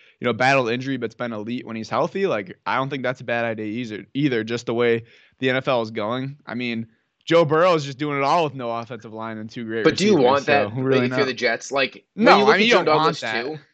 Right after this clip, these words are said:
Speaker 2: Joe Douglas is an offensive lineman guy. Like, he is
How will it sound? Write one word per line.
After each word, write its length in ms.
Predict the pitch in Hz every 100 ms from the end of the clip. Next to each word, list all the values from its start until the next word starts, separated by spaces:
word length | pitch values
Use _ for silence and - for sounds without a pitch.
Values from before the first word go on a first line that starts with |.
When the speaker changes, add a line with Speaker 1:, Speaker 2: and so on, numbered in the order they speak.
| _ -
Speaker 2:
Joe 200 | 147 156
Douglas 300 | 156 151 139
is 140 | 139
an 80 | 131
offensive 460 | 123 131 135 123 113
lineman 640 | 110 117 113 113 98 87
guy. 320 | 92 85 - - _ _ _
Like, 180 | 120 120
he 300 | - 160 151
is 380 | 147 139 123